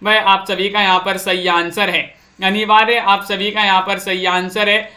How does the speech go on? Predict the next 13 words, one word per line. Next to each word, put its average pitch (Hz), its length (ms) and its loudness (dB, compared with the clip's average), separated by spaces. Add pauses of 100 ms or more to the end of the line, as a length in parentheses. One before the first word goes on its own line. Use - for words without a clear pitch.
(140)
ए, 196 300 0
जिसका 208 420 -2
निवारण 202 520 0
ना 202 160 0
हो 202 180 -2
सके 202 360 -4
के 202 140 -6
लिए 196 180 0
एक 190 200 -4
शब्द 190 260 -6
में 196 120 -6
अनिवार्य 185 540 0
कहेंगे 196 560 0